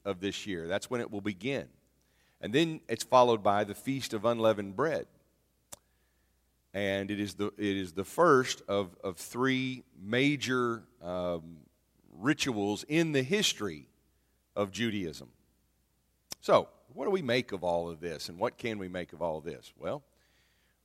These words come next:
I say we can make about, uh, forty-five minutes worth of, uh,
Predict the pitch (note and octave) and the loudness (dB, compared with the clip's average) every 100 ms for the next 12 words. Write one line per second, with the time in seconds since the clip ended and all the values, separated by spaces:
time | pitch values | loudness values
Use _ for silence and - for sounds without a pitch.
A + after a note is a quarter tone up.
0 | - A2+ B2 - A#2 A2 A#2+ - F2+ F#2 | 0 0 0 2 2 2 -2 -4 -10 -4
1 | G#2+ - F#2+ E2+ G2 G2 - - F#2+ F2+ | -4 -4 -4 0 0 0 -4 -2 0 0
2 | F2 E2+ - A#2 A2+ - A2 A2 F#2 G#2+ | -2 -6 -4 -2 -2 2 2 2 0 -4
3 | G#2+ - F#2 G2+ G#2 - F2 D#2 D2+ E2 | -6 -8 -2 0 0 0 -4 -4 -6 -4
4 | D#2+ | -4